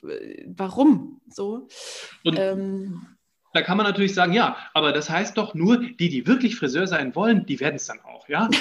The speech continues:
Speaker 1: <laughs>
Speaker 2: Aber das stimmt nicht. Das ist
Speaker 1: Nee.
Speaker 2: nicht die einzige Qualität. Das ist nicht, weil du kannst auch irgendwie vielleicht, äh, mal, mal, mal, äh, nicht so einen, so einen krassen Biss da dran haben und trotzdem ein guter
Speaker 1: Mhm.
Speaker 2: Friseur sein, ja?
Speaker 1: Ja.
Speaker 2: Aber du schaffst über,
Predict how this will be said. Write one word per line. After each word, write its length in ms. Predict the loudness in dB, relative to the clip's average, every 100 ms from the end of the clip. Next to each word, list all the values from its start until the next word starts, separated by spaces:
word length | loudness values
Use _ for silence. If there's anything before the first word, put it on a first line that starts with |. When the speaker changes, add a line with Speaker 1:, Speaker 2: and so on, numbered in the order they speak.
| 2
Speaker 1:
<laughs> 300 | 2 2 4
Speaker 2:
Aber 180 | 4 6
das 120 | 4
stimmt 260 | 6 6
nicht. 180 | 6 0 _ -20 -4
Das 140 | 0 2
ist 100 | 6
Speaker 1:
Nee. 80 |
Speaker 2:
nicht 180 | 6 6
die 100 | 2
einzige 380 | 0 -2 0 -4
Qualität. 640 | 0 -2 2 2 2 0 -6
Das 80 | -4
ist 60 | -2
nicht, 340 | -2 -4 0
weil 140 | 2
du 80 | 2
kannst 360 | 2 2 2 0
auch 200 | -6 -2
irgendwie 360 | -2 -2 -4
vielleicht, 400 | -6 -6 -8 -8 _ _ _ -4
äh, 120 | -2
mal, 320 | 0 -2 -2
mal, 360 | -2 2 2 2
mal, 420 | -2 -2 -4 -4
äh, 160 | -2 2
nicht 220 | 2 2
so 100 | 2
einen, 300 | 2 2 -2
so 140 | -8 -8
einen 100 | -8
krassen 360 | -10 -10 -6
Biss 200 | -2 -2
da 120 | 0 -2
dran 240 | -2 -2
haben 200 | 0 -2
und 100 | -6
trotzdem 280 | -10 -2 0
ein 40 |
guter 160 | 2 -2
Speaker 1:
Mhm. 20 |
Speaker 2:
Friseur 320 | -6 -6 -4
sein, 120 | -6 -10 _ _
ja? 80 | 2
Speaker 1:
Ja. 160 | 2 0 -12 -20 _
Speaker 2:
Aber 260 | -2 0 0 -2 _ -2
du 100 | -2
schaffst 360 | 0 -2 -4
über, 220 | -4 -4